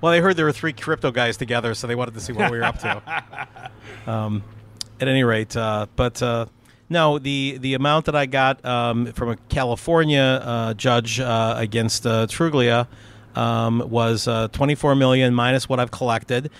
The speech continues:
Speaker 1: and again, collected at the time, um, times three for, uh, for rico Act. My, my attorneys at Greenberg Glusker are, are great.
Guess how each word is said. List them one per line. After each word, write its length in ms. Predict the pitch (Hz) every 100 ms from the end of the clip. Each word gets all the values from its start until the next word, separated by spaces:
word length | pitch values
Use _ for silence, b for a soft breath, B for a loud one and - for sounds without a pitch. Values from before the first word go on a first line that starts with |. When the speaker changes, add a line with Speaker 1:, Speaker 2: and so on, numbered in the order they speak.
| B
Speaker 1:
and 100 | 131
again, 220 | 147 156 131
collected 400 | - 139 143 139
at 180 | 123 -
the 60 |
time, 500 | 135 131 107 104 160 - B B B
um, 240 | 127 127 131
times 260 | 139 131
three 360 | - 196 160 151 -
for, 580 | - 131 131 131 127 127
uh, 180 | 120
for 140 | 117 135
rico 300 | 170 135 98
Act. 200 | 92 107
My, 220 | 104 104 -
my 100 | 101
attorneys 520 | 107 - 165 156 147
at 180 | 113 107
Greenberg 340 | - 117 107 95
Glusker 360 | 143 147 -
are, 480 | - 120 107 98 104
are 40 | 101
great. 380 | - 107 120